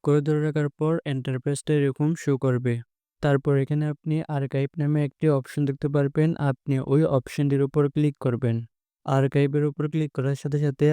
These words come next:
আপনার সিলেক্ট করা ওই আইডিটি হাইড হয়ে যাবে। এখন কথা হচ্ছে আপনি যখন পরবর্তীতে তার সাথে চ্যাট করতে চাইবেন তখন আপনি কিভাবে তার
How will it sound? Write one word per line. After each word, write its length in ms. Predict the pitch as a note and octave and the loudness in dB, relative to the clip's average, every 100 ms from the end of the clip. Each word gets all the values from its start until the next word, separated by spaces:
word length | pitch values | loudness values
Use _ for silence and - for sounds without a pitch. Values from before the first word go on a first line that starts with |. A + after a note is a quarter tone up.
| D3 | 2
আপনার 300 | C3+ - C3 B2+ | -2 0 -2 -2
সিলেক্ট 260 | - C#3 C#3 - | -2 -4 -2 0
করা 160 | C3+ C#3+ C#3 | 0 2 2
ওই 80 | C#3+ C#3 | 2 2
আইডিটি 340 | C3 C3 D3+ E3 E3+ | -2 -2 0 -2 0
হাইড 220 | C3 C3 D3 | -2 -2 0
হয়ে 180 | C3 B2+ C#3 | 0 2 0
যাবে। 240 | B2+ B2 A2+ _ _ _ _ - - _ | 0 -2 -6 _ _ _ _ -20 -20 _
এখন 260 | D3 C#3 D3+ D#3+ | 2 4 4 2
কথা 180 | D3+ D#3+ | 2 0
হচ্ছে 240 | D3+ - D#3+ D#3 D3 | 0 -2 -2 0 -2
আপনি 200 | C#3 C#3+ C3 | -2 -4 -2
যখন 240 | C3 B2+ D3 D3+ | -4 -4 -4 -2
পরবর্তীতে 600 | D3+ D3+ C#3+ C#3 C3+ B2+ B2+ | 0 0 0 -2 -2 -4 -2
তার 140 | B2+ B2 | -2 -2
সাথে 200 | - C#3 D3+ - | -2 0 -2 0
চ্যাট 180 | D3 C#3 | -2 -2
করতে 240 | C#3+ B2+ D3 C#3 | -4 -4 -4 -2
চাইবেন 340 | C#3 C#3 D3+ D#3 D3+ | 0 0 0 -2 -2
তখন 220 | - C#3 C#3+ | -2 -2 -2
আপনি 200 | C#3+ D3+ D3 | 0 -2 0
কিভাবে 340 | C3+ C3+ C3+ D3+ - | 0 0 2 0 0
তার 140 | C3 | -2